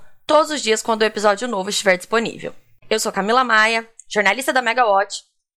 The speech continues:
e hoje a gente vai abrir uma semana de apenas quatro dias, mas que concentram muita coisa. A gente tem grande expectativa em relação à publicação da medida provisória sobre a tarifa do Amapá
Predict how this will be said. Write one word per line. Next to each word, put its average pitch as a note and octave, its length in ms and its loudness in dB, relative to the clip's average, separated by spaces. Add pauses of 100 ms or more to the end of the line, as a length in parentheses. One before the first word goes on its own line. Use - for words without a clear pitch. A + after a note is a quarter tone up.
(120)
e C4+ 140 4
hoje C4 320 2
a - 40 -12
gente - 460 -20
vai A#3+ 120 4
abrir A3+ 180 -2
uma C4 140 0
semana G#3 600 0
de F#3+ 220 -6
apenas G3 420 -2
quatro A3+ 540 0
dias, B3 640 -4 (100)
mas A3+ 160 0
que B3 120 -8
concentram B3+ 760 -2
muita C4 440 0
coisa. E3 560 -6 (600)
A - 40 4
gente A3 240 0
tem A#3 160 0
grande A#3+ 220 0
expectativa A3+ 640 -4
em G3+ 60 -6
relação G3+ 540 0 (320)
à B3 140 4
publicação A#3 560 -4
da G#3 80 0
medida G3 380 -2
provisória F#3+ 600 0
sobre B3 320 0
a B3+ 60 2
tarifa G#3+ 500 0
do G3 120 0
Amapá F#3 600 2